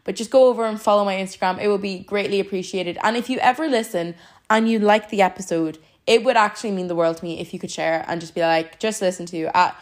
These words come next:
Just Take the L." I have an Instagram for it, uh, or even tag me at underscore Lola C H. Like,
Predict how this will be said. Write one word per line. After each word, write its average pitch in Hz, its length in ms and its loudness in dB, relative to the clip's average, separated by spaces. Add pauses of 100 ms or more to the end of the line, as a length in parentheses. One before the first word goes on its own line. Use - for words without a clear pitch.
(200)
Just - 220 -8
Take 165 180 -4
the 165 120 0
L." 156 420 2
I 175 80 2
have 165 220 -2
an 165 80 -4
Instagram 190 360 -2
for 190 140 0
it, 190 140 2 (260)
uh, 180 240 4
or 214 240 6
even 196 240 -4
tag 180 260 0
me 175 160 -2
at 170 220 0
underscore 170 420 -2
Lola 165 220 -2
C 170 260 -4
H. 160 300 -4
Like, 170 240 0